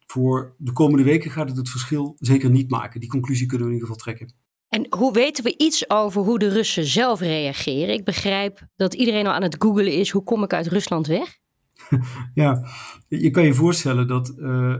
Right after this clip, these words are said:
Speaker 1: hè, voor, voor veel Russen was die oorlog toch een ver van hun bedshow.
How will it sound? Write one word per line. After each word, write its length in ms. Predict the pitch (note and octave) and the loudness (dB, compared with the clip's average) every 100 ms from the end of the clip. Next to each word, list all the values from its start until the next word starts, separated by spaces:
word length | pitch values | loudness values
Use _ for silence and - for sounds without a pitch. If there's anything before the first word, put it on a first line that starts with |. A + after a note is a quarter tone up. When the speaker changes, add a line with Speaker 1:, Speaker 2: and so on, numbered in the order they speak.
| - | -4
Speaker 1:
hè, 300 | C#3+ E3+ C3 | -6 -6 -8
voor, 200 | F3 C3+ | -8 -6
voor 200 | D3+ C3+ | -4 -2
veel 300 | D#3+ E3+ C3 | 0 2 2
Russen 320 | D#3+ D#3+ C3+ | 2 0 -2
was 140 | C3 | 0
die 160 | B2 B2+ | 0 -2
oorlog 360 | C#3+ D3+ C3 B2+ | -2 0 0 -4
toch 140 | - | -4
een 100 | C3 | -2
ver 220 | C#3+ D3 | 0 -2
van 140 | C3 B2 | 0 2
hun 140 | B2 | 2
bedshow. 520 | C3 D3+ - B2 A#2 | 2 -2 -2 -4 -4